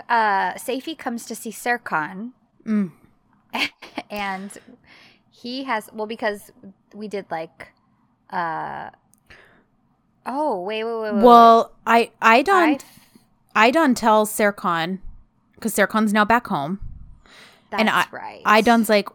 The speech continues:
Speaker 2: "What, what the heck? Where have you been? Like,
Speaker 1: Yeah,
Speaker 2: did you
Speaker 1: what's
Speaker 2: not
Speaker 1: going
Speaker 2: check your
Speaker 1: on?
Speaker 2: voicemail?" And he's like, "No, I haven't checked your vo-, my voicemail." And she's like, "Well, Celine and Ferry are about to break up, so you need to go see her and talk to her."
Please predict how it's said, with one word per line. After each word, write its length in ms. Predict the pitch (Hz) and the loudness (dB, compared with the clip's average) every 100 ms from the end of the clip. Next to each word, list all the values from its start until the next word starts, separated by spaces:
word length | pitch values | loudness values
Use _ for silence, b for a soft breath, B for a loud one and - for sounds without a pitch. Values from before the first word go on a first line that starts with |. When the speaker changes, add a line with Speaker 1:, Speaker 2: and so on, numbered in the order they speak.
| - | -18
Speaker 2:
"What, 440 | 180 185 208 208 - | -6 2 2 2 -2
what 260 | 202 196 | 0 0
the 80 | - | 0
heck? 380 | 208 285 233 - | -2 2 2 2
Where 160 | 180 185 | -4 -2
have 120 | 208 | -4
you 100 | 233 | -4
been? 500 | 214 339 262 226 226 | -2 0 2 0 0
Like, 280 | 226 170 202 | 2 2 0
Speaker 1:
Yeah, 100 | 196 | -2
Speaker 2:
did 180 | 202 196 | -2 -2
you 60 | |
Speaker 1:
what's 40 | 190 | 0
Speaker 2:
not 160 | 170 175 | 2 2
Speaker 1:
going 60 | |
Speaker 2:
check 260 | - 220 220 | 0 -2 0
your 140 | 240 | 0
Speaker 1:
on? 60 | 220 | 2
Speaker 2:
voicemail?" 800 | 285 311 294 226 208 196 190 202 | 4 4 2 0 2 2 2 0
And 80 | 202 | 0
he's 160 | 202 185 | -2 -2
like, 160 | 180 | -4
"No, 260 | 170 170 214 | -2 0 0
I 60 | |
haven't 260 | 220 196 175 | 0 -4 -6
checked 220 | 208 202 | -8 -8
your 100 | 196 | -10
vo-, 140 | 180 - | -10 -10
my 140 | 196 | -8
voicemail." 400 | 180 175 - 202 | -6 -6 -4 -4
And 100 | 202 | -4
she's 100 | - | -4
like, 120 | 196 - - | -8 -10 -8
"Well, 320 | 208 208 214 B B B | 2 2 2 B B B
Celine 360 | - 262 262 285 | -2 2 4 4
and 140 | 277 254 | 2 4
Ferry 220 | 269 269 | 2 4
are 140 | 226 | 2
about 240 | 226 226 208 | 2 0 0
to 80 | |
break 260 | 240 208 202 | -2 -2 0
up, 180 | 226 - | 0 0
so 120 | 220 | -4
you 160 | 202 226 | 0 0
need 160 | 226 | 0
to 80 | 208 | 0
go 100 | 202 | -2
see 240 | 196 233 | -2 -4
her 140 | 214 208 | -2 -2
and 120 | 175 | -2
talk 280 | - 220 - | 0 0 0
to 60 | |
her." 260 | 180 151 147 | -2 -2 -2